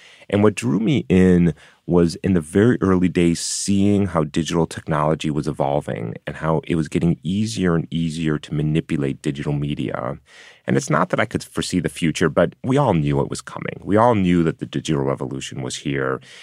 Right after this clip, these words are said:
And I started thinking about is what happens when we enter a world where everything's digital, everything is malleable, and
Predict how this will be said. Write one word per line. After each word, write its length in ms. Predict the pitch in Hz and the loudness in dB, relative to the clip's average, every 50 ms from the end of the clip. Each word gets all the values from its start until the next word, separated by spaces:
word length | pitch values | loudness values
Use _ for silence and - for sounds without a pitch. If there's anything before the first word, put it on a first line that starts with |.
| - - - - | -20 -18 -10 -2
And 100 | 87 85 | 0 0
I 40 | 87 | 0
started 320 | - - - 90 101 - | 0 0 -4 -4 -4 -2
thinking 240 | - 151 - - - | -2 -4 -2 0 0
about 180 | 82 82 82 87 | 0 2 2 0
is 140 | 82 - - _ | -2 -4 -6 _
what 240 | - - - - - | -6 -2 -2 -2 0
happens 400 | - - 175 180 - 165 151 - | 0 -2 -2 0 0 -2 0 0
when 160 | 98 95 90 | 0 0 0
we 100 | 87 - | 0 2
enter 240 | - 90 87 85 85 | 2 2 4 4 4
a 80 | 82 | 2
world 560 | 76 73 85 92 95 90 80 60 57 65 - - _ _ _ - | 2 2 2 2 4 4 4 2 0 -4 -6 -8 _ _ _ 0
where 100 | 76 76 | 2 2
everything's 380 | 92 101 131 147 143 135 120 - | 4 4 2 0 0 -2 -2 0
digital, 480 | - - - 78 64 - - - 110 - _ _ _ _ _ _ _ - | -2 -2 0 -2 -6 -6 -6 -8 -10 -12 _ _ _ _ _ _ _ -2
everything 320 | 98 98 131 147 147 135 | 0 2 2 2 2 0
is 140 | 120 90 80 | 0 0 0
malleable, 760 | 82 80 76 73 76 78 78 73 65 - - - - 120 117 - _ _ _ _ _ _ _ - | 2 2 2 4 2 2 0 0 -2 -4 -4 -4 -4 -4 -6 -8 _ _ _ _ _ _ _ 0
and 500 | 95 95 92 92 90 90 90 87 87 | 2 4 4 4 4 4 4 2 2